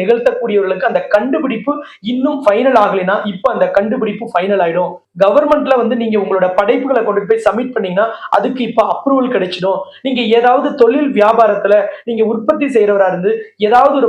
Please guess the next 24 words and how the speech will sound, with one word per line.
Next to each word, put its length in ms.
ப்ராடக்ட்டுக்கு 460
ட்ரேட்மார்க் 540
பண்ணணும்னா 440
இப்ப 280
நீங்க 160
ட்ரேட்மார்க் 560
பண்ணலாம். 360
உங்க 280
கம்பெனியை 520
ரிஜிஸ்டர்டு 520
கம்பெனியா, 400
உங்களோட 240
கம்பெனியோட 440
ஸ்லோகனை 460
பதிவு 280
செய்யணும். 300
இந்த 120
மாதிரி 300
விஷயங்கள் 500
எல்லாவற்றிற்குமே 840
இந்த 160
கிரக 320
சேர்க்கை 280
உங்களுக்கு 360